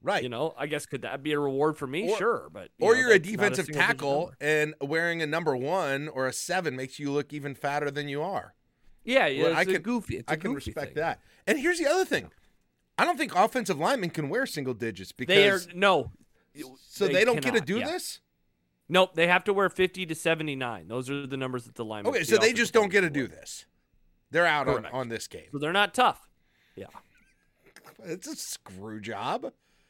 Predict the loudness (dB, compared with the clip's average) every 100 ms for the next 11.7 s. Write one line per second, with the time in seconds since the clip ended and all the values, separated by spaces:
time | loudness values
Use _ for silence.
0 | _ _ _ -4 -4 0 2 2 0 0
1 | 0 -2 -4 -2 -2 0 -4 0 0 0
2 | -2 -2 0 0 -2 -8 -8 -6 -10 -8
3 | -8 -6 -6 -6 -8 -8 -8 -10 -18 _
4 | _ _ _ _ -2 0 4 4 4 4
5 | 2 2 0 -2 -8 -10 -14 -18 _ _
6 | _ _ -2 0 2 2 2 2 2 2
7 | 0 -4 -2 0 0 -2 -6 -8 -10 -10
8 | -12 -14 -8 -8 -6 -2 -2 2 0 0
9 | -2 -8 -6 -6 -6 -8 -12 -14 -14 -18
10 | -20 -12 -6 -2 0 0 -2 2 2 2
11 | 0 -2 -2 0 0 0 -4